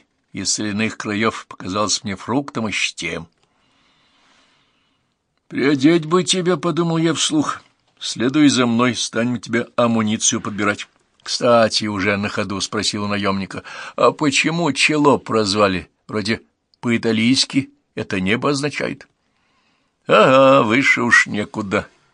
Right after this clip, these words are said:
отшутился рыцарь, нагибаясь перед проемом двери, явно не рассчитанным на Верзилу. «У нас в семье все мужчины такие». Рост предводителя ватаги превышал мой на пол головы, где-то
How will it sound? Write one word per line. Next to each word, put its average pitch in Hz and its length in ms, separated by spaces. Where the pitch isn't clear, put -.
отшутился 98 720
рыцарь, 110 380
нагибаясь 101 600
перед 98 320
проемом 104 440
двери, 92 460
явно 98 340
не 104 180
рассчитанным 101 600
на 101 80
Верзилу. 90 480
«У 139 120
нас 170 300
в - 80
семье 131 420
все 131 220
мужчины 107 480
такие». 90 400
Рост 165 440
предводителя 139 840
ватаги 110 600
превышал 104 720
мой 135 340
на 120 160
пол 143 280
головы, 127 400
где-то 92 400